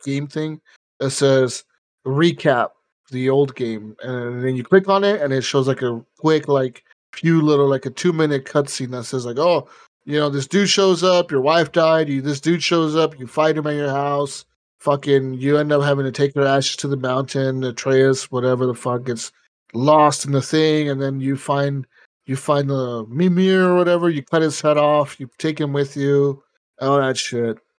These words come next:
It's all good, man. So, yeah, I'm, I like the characters in God of War. I, I love Mimir, dude. He's a cool guy. You know that little head dude that talks to you?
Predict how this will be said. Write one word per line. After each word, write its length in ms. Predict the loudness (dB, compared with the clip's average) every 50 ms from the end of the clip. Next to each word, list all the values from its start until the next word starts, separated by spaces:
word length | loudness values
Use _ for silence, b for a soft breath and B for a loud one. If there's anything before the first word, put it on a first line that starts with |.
| _ -16
It's 180 | -14 -6 -2 0
all 160 | 2 2 2
good, 240 | 0 -2 -2 -4 -4
man. 300 | -6 -8 -10 -10 -12 -14 _ _ _ _ _ _ _
So, 260 | -8 -4 -2 0 0 0
yeah, 360 | 0 2 0 0 0 -2 -4 -6
I'm, 220 | -6 -6 -6 -6 -8 -6
I 120 | -2 0 0
like 220 | 2 2 0 0 -2
the 80 | -6
characters 460 | -6 -4 -2 -2 -2 -2 -4 -6 -6
in 80 | -8 -8
God 200 | -10 -8 -8 -8
of 120 | -8 -8
War. 200 | -6 -6 -2 0
I, 60 | 0 0
I 260 | 2 2 0 2 2
love 400 | 2 2 2 4 2 2 0 -2
Mimir, 160 | -4 -8 -8 _ -12 -14 -14 -14 -16 -16
dude. 140 | -18 -18 -20
He's 160 | -18 -16 -16
a 60 | -16
cool 280 | -16 -8 -4 -2 -2 -2
guy. 540 | -2 -4 -4 -4 -4 -4 -4 -4 -4 -6 b b b b b _ _ _ -6
You 60 | -2
know 80 | 0 2
that 120 | 2 2 2
little 240 | 2 2 2 0 -2
head 300 | -2 0 0 0 2 2
dude 160 | 0 2 2
that 140 | 0 0 0
talks 300 | -2 -2 -2 -2 -6 -6
to 80 | -4 -2
you? 320 | 0 0 0 0 -2 -6